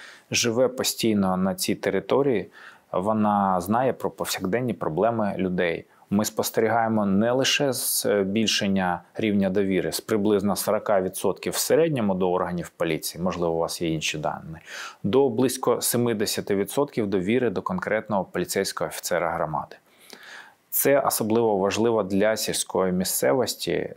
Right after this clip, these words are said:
там, де, е, наша держава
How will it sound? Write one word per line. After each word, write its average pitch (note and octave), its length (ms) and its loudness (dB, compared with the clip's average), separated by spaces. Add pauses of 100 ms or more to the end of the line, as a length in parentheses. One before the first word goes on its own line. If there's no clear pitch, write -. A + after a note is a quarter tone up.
там, G#2 220 0
де, F2+ 320 2 (640)
е, F2+ 80 -4 (840)
наша G2 320 0
держава B2+ 580 2